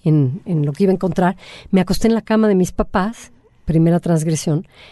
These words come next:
me puse a leer este libro y al enfrentarme a ese mundo, y no estoy diciendo que mi experiencia tuviera que ver directamente con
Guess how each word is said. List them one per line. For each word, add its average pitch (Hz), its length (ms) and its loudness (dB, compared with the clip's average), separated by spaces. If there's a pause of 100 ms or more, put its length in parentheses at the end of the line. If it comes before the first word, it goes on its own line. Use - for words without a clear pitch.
(100)
me 190 160 4
puse 233 440 2
a 233 60 2
leer 214 340 4
este 208 260 0
libro 170 400 -2 (720)
y 220 100 0
al 202 120 0
enfrentarme 208 960 2
a 175 80 2
ese 180 240 0
mundo, 160 560 0 (600)
y 247 120 6
no 233 120 8
estoy 277 240 2
diciendo 240 340 -2
que 214 100 2
mi 180 140 4
experiencia 190 640 -2
tuviera 185 360 0
que 196 100 -2
ver 180 200 2
directamente 175 720 0
con 165 400 0